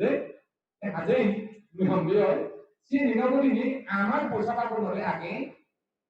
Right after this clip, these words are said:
এডুকেশন। সবচেয়ে বড় এডুকেশন। এই জন্য যে শিক্ষিত হই, মানুষ দিনের বলবান হোনা উচিত, এখন তুমি বলবান হোনা উচিত মানুষ।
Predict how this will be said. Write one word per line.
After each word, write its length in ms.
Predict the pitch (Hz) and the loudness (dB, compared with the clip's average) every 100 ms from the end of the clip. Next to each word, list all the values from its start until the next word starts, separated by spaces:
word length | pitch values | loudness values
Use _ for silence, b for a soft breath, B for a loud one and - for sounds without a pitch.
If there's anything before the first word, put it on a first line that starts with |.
| _ | _
এডুকেশন। 680 | 151 156 151 - - - - - _ _ - | -4 0 0 0 -2 -6 -10 -14 _ _ -2
সবচেয়ে 800 | 302 254 - - _ - 302 277 | -2 -2 -10 -18 _ 2 4 4
বড় 300 | 226 214 202 | 2 2 2
এডুকেশন। 560 | 165 - 208 - - - - | 0 0 0 0 -2 -8 -6
এই 140 | 202 208 | -4 -2
জন্য 280 | 220 214 | -2 -2
যে 120 | - 220 | -4 -4
শিক্ষিত 540 | 214 156 269 - 285 | -4 -4 -6 -4 -2
হই, 460 | 240 277 226 208 - - _ _ _ _ _ _ _ _ _ 139 | 0 0 0 -2 -8 -14 _ _ _ _ _ _ _ _ _ -8
মানুষ 580 | 156 190 233 285 196 | -2 0 2 2 0
দিনের 360 | 196 196 269 202 | 0 2 4 4
বলবান 380 | 190 190 214 247 | 2 2 4 2
হোনা 260 | 185 196 214 | 2 2 2
উচিত, 300 | 220 220 226 - - _ _ _ _ | 0 0 -4 -8 -20 _ _ _ _
এখন 280 | - 190 240 - - | -6 -2 -2 -2 -2
তুমি 280 | 302 262 | 2 2
বলবান 400 | 214 226 214 233 | 2 2 4 2
হোনা 200 | 175 185 185 | 2 2 0
উচিত 220 | 175 151 127 - - | 0 -2 -2 -4 -6
মানুষ। 260 | 131 117 | -6 -6